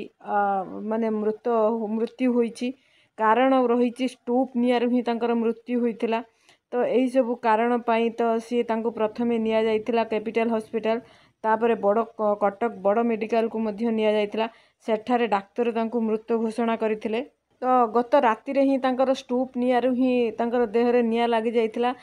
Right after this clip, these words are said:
ତ ନିଆଁ ହିଁ ଅଣଆୟତ୍ତ ଥିବାରୁ ତାଙ୍କୁ ବଞ୍ଚେଇ ହେଇନଥିଲା। ତ ବହୁତ ଶରୀରର ବହୁତ ଅଂଶ ପୋଡ଼ି ଯାଇଥିବାରୁ ତାଙ୍କୁ ବଞ୍ଚେଇ ହେଇନଥିଲା। କିନ୍ତୁ ଗୋଟେ ସବୁଠାରୁ ଦୁଃଖଦ ଖବର ଯେ, ଯୋଉ ଗାଁରେ ଏଇଟା ଶୋକାକୁଳ ଅବସ୍ଥା, ବର୍ତ୍ତମାନ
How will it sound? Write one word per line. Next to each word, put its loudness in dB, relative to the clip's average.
ତ -6
ନିଆଁ 0
ହିଁ 2
ଅଣଆୟତ୍ତ 0
ଥିବାରୁ 0
ତାଙ୍କୁ -2
ବଞ୍ଚେଇ -2
ହେଇନଥିଲା। -2
ତ -4
ବହୁତ -4
ଶରୀରର -2
ବହୁତ -4
ଅଂଶ -4
ପୋଡ଼ି -4
ଯାଇଥିବାରୁ -2
ତାଙ୍କୁ -4
ବଞ୍ଚେଇ 0
ହେଇନଥିଲା। -2
କିନ୍ତୁ 0
ଗୋଟେ 2
ସବୁଠାରୁ 0
ଦୁଃଖଦ -2
ଖବର -2
ଯେ, -2
ଯୋଉ -4
ଗାଁରେ 0
ଏଇଟା -2
ଶୋକାକୁଳ 0
ଅବସ୍ଥା, -4
ବର୍ତ୍ତମାନ -6